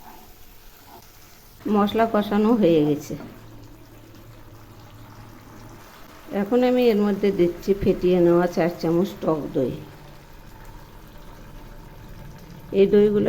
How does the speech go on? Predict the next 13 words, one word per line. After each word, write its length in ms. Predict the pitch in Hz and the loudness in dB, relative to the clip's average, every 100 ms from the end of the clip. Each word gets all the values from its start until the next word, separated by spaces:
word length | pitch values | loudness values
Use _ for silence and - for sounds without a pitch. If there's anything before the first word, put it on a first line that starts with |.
| 220 | 0
আমি 100 | - 180 | 2 2
আগে 140 | 165 196 | 0 0
থেকেই 220 | 175 202 202 | 0 0 0
ফেটিয়ে 320 | 175 165 160 151 | -2 0 2 2
নিয়েছি। 340 | 147 - - - - - - - - - - - - - - - - - - - - - - - - - - - - - - - - 185 | 2 -4 -12 -14 -18 -20 -18 -18 -18 -20 -20 -20 -18 -18 -18 -18 -20 -20 -20 -20 -20 -20 -20 -20 -20 -20 -20 -20 -20 -20 -20 -20 -4 0
আবার 180 | 226 214 208 | 2 4 4
নেড়ে 240 | 165 156 156 | 4 4 2
দিচ্ছি। 320 | - - - - - - - - - - - - - - - - - - - 208 | -2 -6 -16 -16 -20 -20 -20 -20 -20 -20 -20 -20 -20 -20 -20 -20 -20 -14 -2 0
এগুলিও 300 | 214 233 302 | 2 2 2
একটু 140 | 302 233 190 | 0 -2 -2
কষাবো। 420 | 175 - 135 - - - - - - - - - - - - - - - - - - - - - - - - - - - - - - 185 | -2 -4 -6 -8 -14 -20 -20 -20 -20 -20 -20 -20 -20 -20 -20 -20 -20 -20 -20 -20 -20 -20 -20 -20 -20 -20 -20 -20 -20 -20 -20 -20 -6 -4
এখন 180 | 190 233 | 0 2
আমি 120 | 240 | 4